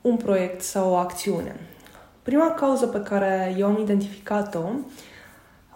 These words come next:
um, este legată de faptul că avem nevoie de validare și inițiem un proiect sau o acțiune, uh, nu din simțirea noastră interioară, ci din, uh,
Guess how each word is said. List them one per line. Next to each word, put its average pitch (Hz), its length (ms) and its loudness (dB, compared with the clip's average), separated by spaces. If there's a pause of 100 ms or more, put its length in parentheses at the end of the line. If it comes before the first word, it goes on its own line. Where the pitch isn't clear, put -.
um, 202 720 4
este 240 240 -2
legată 277 280 0
de 240 80 -2
faptul 240 460 -2
că - 240 -6 (300)
avem 226 240 2
nevoie 233 400 4
de 208 120 4
validare 190 680 2 (380)
și - 200 0
inițiem 247 500 4 (120)
un 269 140 4
proiect 214 360 -2
sau 233 240 0
o 202 40 4
acțiune, 208 760 -2 (920)
uh, 220 280 -2
nu 254 100 6
din 311 220 8
simțirea 254 480 6
noastră 226 300 2
interioară, 208 920 4
ci - 200 -6
din, 214 480 2
uh, 202 480 2